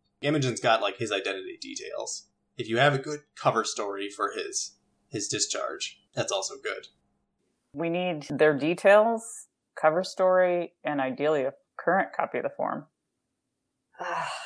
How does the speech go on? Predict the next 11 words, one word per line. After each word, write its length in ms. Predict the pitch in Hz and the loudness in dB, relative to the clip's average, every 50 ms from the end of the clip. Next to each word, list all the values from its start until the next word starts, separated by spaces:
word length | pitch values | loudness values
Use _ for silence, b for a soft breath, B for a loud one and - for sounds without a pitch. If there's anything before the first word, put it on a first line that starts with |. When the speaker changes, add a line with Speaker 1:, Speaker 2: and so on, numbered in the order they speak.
| B B B B B B B B B B B B B B _ _ _ _ _ _ _ _ - | B B B B B B B B B B B B B B _ _ _ _ _ _ _ _ -20
Speaker 3:
What 140 | - - | -18 -16
time 200 | - - 180 180 | -12 -10 -8 -4
does 160 | 175 170 170 - | -4 -2 0 0
that 220 | 165 160 - - | 0 0 -2 -2
form 240 | - 170 170 165 165 - | -2 0 0 0 -2 -2
office 280 | - 165 - 165 - - | -4 -4 -4 -6 -4 -2
open? 340 | - 170 - 170 165 156 151 _ _ _ _ _ _ _ _ _ _ _ | -2 0 2 2 0 0 -4 _ _ _ _ _ _ _ _ _ _ _
Speaker 1:
Probably 420 | - - - 113 110 98 90 - | -6 -4 -4 -6 -8 -12 -10 -6
seven 320 | - - - - 104 98 95 | -4 -4 -2 -4 -6 -8 -10
or 180 | - - 92 120 | -14 -16 -14 -14
eight. 160 | 123 - - | -14 -14 -16